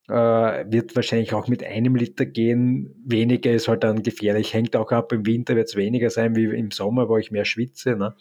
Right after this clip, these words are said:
Und dann ist einfach sinnvoll, halt zusätzliche Hilfsmittel wie Kübel,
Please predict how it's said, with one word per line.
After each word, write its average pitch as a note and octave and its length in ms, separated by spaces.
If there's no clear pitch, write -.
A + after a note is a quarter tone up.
Und A2 140
dann A2+ 200
ist B2 160
einfach A#2 260
sinnvoll, A#2+ 480
halt A#2 300
zusätzliche A#2+ 640
Hilfsmittel B2 600
wie A2+ 240
Kübel, C3 500